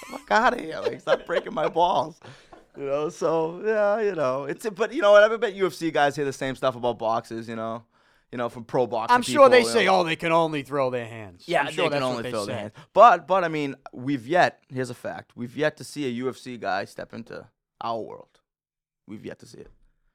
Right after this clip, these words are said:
Speaker 2: Yeah, haven't seen,
Speaker 1: No,
Speaker 2: nobody's
Speaker 1: James Toney fought Randy Couture, you know, Ray
Speaker 2: Uh-huh.
Speaker 1: Mercer fought, who's that big s-, Tim Silva? Sil-, Sylvia? Silva?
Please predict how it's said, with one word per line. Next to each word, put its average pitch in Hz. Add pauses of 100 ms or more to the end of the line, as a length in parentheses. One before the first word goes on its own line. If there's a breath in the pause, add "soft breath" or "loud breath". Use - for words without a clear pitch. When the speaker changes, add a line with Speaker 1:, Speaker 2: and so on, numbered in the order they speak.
(380)
Speaker 2:
Yeah, 127
haven't 143
seen, 139
Speaker 1:
No, 135
Speaker 2:
nobody's 160
Speaker 1:
James 151
Toney 139
fought 120
Randy 123
Couture, 113
you 117
know, 113
Ray 120
Speaker 2:
Uh-huh. 123
Speaker 1:
Mercer 127
fought, 127
who's 127
that 120
big 117 (640)
s-, -
Tim 139
Silva? 123 (200)
Sil-, 127
Sylvia? 139
Silva? 127